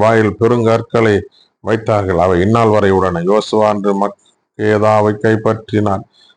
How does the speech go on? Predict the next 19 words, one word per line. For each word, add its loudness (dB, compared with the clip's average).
அதையும் 2
அதன் 0
மன்னனையும் 0
வாழ்முனையில் 2
கொன்று 0
அவர்களை 2
கொன்று 0
அழித்தார். -2
அவர்கள் 0
இருந்த 0
ஒருவரையும் 2
தப்பிவிடவில்லை. 2
எரிகோ 2
மன்னருக்கு -2
செய்தது 0
போல 2
மக்கேத்துக்கும் -2
மன்னனுக்கும் -2
செய்தார். -2